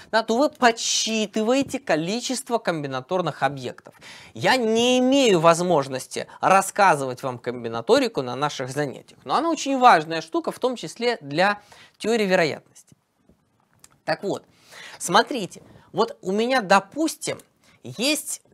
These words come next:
какая-нибудь там последовательность символов, строка, да? И есть у меня какой-нибудь набор чисел один, два, три, четыре, да? Я хочу сказать, «М, а допустим, я хочу взять один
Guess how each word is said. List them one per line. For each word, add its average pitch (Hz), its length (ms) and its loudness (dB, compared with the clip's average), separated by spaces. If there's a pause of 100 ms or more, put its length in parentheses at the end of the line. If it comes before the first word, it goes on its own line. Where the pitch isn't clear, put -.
(120)
какая-нибудь 175 960 -2 (120)
там 113 180 -4 (1040)
последовательность 156 680 -4
символов, 113 300 -10
строка, - 460 -4
да? 208 220 0 (680)
И 208 80 -4
есть 320 300 0
у 302 40 -2
меня 277 140 0
какой-нибудь 262 540 -8
набор 220 340 -2
чисел 185 500 -6
один, 214 480 -2
два, 185 280 2
три, 196 260 -12
четыре, - 480 -16 (400)
да? 233 260 -2 (460)
Я 190 100 0
хочу 277 260 -2
сказать, 226 400 -4
«М, 165 520 -4 (640)
а 156 100 4
допустим, 247 500 2
я 220 140 4
хочу - 280 0
взять 196 500 6
один 180 540 2